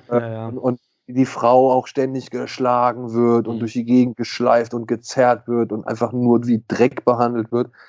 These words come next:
Speaker 1: Mhm.
Speaker 2: Da muss ich mir auch so denken, ja, ey, angry old white men oder was? Also, das
Speaker 1: Mhm.
Speaker 2: ist,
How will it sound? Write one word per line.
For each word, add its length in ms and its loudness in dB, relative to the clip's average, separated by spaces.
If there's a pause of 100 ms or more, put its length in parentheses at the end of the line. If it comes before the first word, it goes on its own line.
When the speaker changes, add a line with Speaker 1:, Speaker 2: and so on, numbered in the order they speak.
(140)
Speaker 1:
Mhm. 140 -16
Speaker 2:
Da 120 -6
muss 180 4
ich 80 2
mir 140 4
auch 160 2
so 160 -4
denken, 320 -2
ja, 320 2
ey, 280 0
angry 320 2
old 280 2
white 240 0
men 320 -6
oder 220 -4
was? 260 -8
Also, 300 2
das 100 0
Speaker 1:
Mhm. 80 0
Speaker 2:
ist, 220 -6